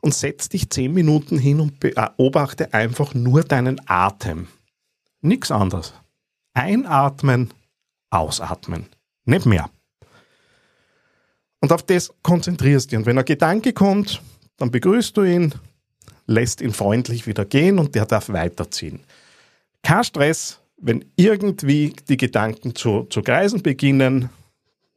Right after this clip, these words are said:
Wir sind freundlich mit uns. Es geht einfach nur darum, auf Ein- und Ausatmen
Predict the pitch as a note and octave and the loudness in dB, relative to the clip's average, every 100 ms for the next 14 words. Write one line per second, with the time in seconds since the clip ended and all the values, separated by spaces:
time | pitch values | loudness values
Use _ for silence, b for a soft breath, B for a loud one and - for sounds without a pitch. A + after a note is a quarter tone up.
0 | - A2+ G#2 F#2+ - D#3+ G#3+ G3+ D#3 D3 | -4 -2 0 -2 0 2 2 0 2 0
1 | C#3+ - C#3+ C#3+ C3 - A#2 - - G#2 | 0 0 2 2 -2 -6 -10 -10 -6 -4
2 | G#2+ C#3+ D#3 D3 B2+ A#2+ A#2+ A2+ C3 G#2 | -2 0 0 0 2 2 0 -2 -2 -6
3 | - - G#2 A2+ A#2+ G2+ - C#3+ D#3+ D#3 | -6 -4 -2 -2 -2 -4 0 2 2 0
4 | C3+ C#3 B2 | -2 -2 -6